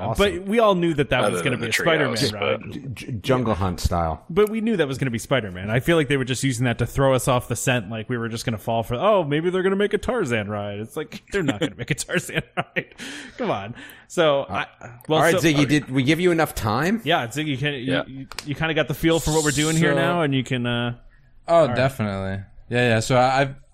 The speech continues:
Speaker 4: I've really been putting a lot of thought into this, guys. Like, it's been, like, literally minutes that I've been thinking about this.
Speaker 2: <laughs>
Speaker 4: And, uh,
Speaker 2: Did you take notes too? <laughs>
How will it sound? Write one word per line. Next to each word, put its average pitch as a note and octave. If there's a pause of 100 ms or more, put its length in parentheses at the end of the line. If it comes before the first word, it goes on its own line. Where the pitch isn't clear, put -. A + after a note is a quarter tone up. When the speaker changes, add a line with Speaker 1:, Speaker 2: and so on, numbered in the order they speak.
Speaker 4:
I've C3
really C#3+
been C3
putting A#2
a A2
lot A#2
of A2
thought A2
into G#2+
this, G#2+
guys. G#2+
Like, G2
it's F#2+ (140)
been, G2+
like, F2+ (180)
literally G2+
minutes G2
that G2+
I've G2
been F2+
thinking G2
about A2+
this. B2
Speaker 2:
<laughs> G4+ (120)
Speaker 4:
And, G2 (120)
uh, -
Speaker 2:
Did F3+
you G#3+
take F#3+
notes F#3
too? F3+ (220)
<laughs> -